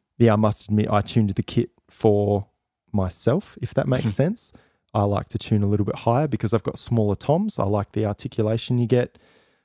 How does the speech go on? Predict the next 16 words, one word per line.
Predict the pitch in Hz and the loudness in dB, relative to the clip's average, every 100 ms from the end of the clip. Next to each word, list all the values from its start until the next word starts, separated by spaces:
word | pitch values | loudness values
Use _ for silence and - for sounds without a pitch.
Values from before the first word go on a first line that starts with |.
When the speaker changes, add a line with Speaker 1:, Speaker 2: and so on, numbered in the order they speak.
| - | -4
Speaker 1:
with | 110 - | -4 -2
sort | - 113 | 2 4
of | 101 | 4
a, | 98 98 98 - _ _ - | 2 2 -2 -6 _ _ -4
at | 113 | 2
least | 127 120 | 2 2
a | 107 | 2
mid-range | 107 127 139 135 135 - | 2 2 2 2 0 -2
tuning | - 147 165 190 | 0 2 2 0
as | 104 | 0
opposed | 104 98 98 | 0 0 0
to | 101 | -2
really | 98 98 95 | 0 0 -2
tight | - - 101 - | -4 -4 -4 -4
tension. | 120 131 - 208 _ _ _ _ _ _ _ | -4 -4 -2 -4 _ _ _ _ _ _ _
He | 123 123 117 160 | 4 4 4 -2